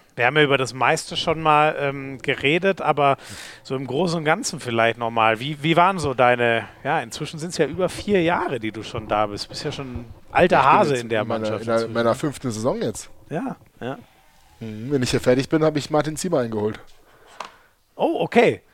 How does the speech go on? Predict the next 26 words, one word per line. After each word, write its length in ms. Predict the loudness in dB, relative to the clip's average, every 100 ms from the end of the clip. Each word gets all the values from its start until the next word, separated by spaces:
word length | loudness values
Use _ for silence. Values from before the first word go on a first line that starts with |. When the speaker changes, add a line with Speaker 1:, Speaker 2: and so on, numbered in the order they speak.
| -8
Speaker 1:
Stimmt, 260 | -4 -4
du 100 | 0
hast, 160 | 0 0
Speaker 2:
Ja. 80 | 0
Speaker 1:
sorry, 140 | -2 -4
hilf 160 | -6 -2
mir 80 | 0
mal, 100 | 2
du 100 | 0
hast 140 | -2
Vertrag 460 | -2 0 0 0 -2
bis 300 | -4 -4 -6
dreiundzwanzig? 800 | -2 0 2 0 0 -8 -8 -16 _ -6
Speaker 2:
Korrekt. 340 | 0 0 -2 -20 -20 _ -10
Also 160 | -4
Speaker 1:
Ja. 60 | -4
Speaker 2:
noch 80 | -4
zwei 220 | -2 0
Jahre. 300 | 0 0 -4 -4
Also 160 | -6 2
zwei 180 | 4
Saisons, 460 | 4 0 -4 -8 -10
einschließlich 640 | -8 -6 -4 -4 -6 -8 -14 _ _ _ _ _ _ -6
dieser. 260 | -4 -4 -10 -18 _ _ -20 -12
Speaker 1:
Und 100 | 0
danach? 540 | 2 4 4 2 -4